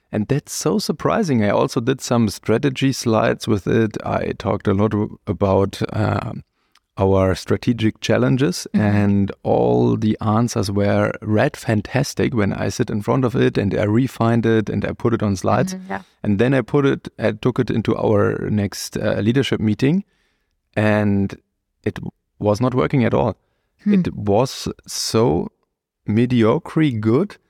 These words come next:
Speaker 2: Yeah.
Speaker 1: but not tailored to our concrete situation.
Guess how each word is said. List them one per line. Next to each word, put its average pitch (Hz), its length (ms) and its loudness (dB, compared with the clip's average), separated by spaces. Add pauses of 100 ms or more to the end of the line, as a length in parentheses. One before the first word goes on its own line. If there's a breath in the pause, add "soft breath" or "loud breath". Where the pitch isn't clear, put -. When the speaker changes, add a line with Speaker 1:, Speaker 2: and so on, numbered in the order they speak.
(140)
Speaker 2:
Yeah. 185 240 2 (400)
Speaker 1:
but 110 300 -2 (100)
not 117 460 0 (480)
tailored 82 560 0
to 135 120 -2 (120)
our 120 220 2
concrete 131 500 -2
situation. - 600 -4